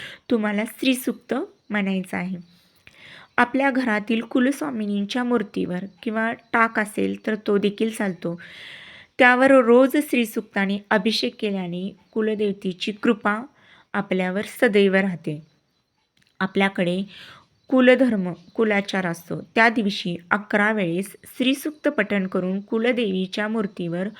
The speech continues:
कुंकुमार्चन करावे, त्यामुळे आपल्या घरात अखंड लक्ष्मी स्थिर राहते. नवरात्रणात श्रीसूक्त रोज एक, अकरा वेळा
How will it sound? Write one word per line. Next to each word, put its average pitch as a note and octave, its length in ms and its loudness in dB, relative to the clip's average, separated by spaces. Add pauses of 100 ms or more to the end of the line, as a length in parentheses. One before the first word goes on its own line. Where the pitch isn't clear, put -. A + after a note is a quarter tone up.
(500)
कुंकुमार्चन B3+ 840 0
करावे, E3+ 420 -6 (360)
त्यामुळे G3 520 -4 (160)
आपल्या G#3 340 -2
घरात F#3+ 320 -2 (200)
अखंड C4+ 440 0
लक्ष्मी B3+ 640 2 (520)
स्थिर A#3+ 380 2
राहते. F#3+ 420 -6 (680)
नवरात्रणात C#4 800 2 (240)
श्रीसूक्त C#4 640 0 (380)
रोज A3+ 420 2 (280)
एक, B3+ 260 -2 (440)
अकरा A#3+ 380 2
वेळा G3 260 -2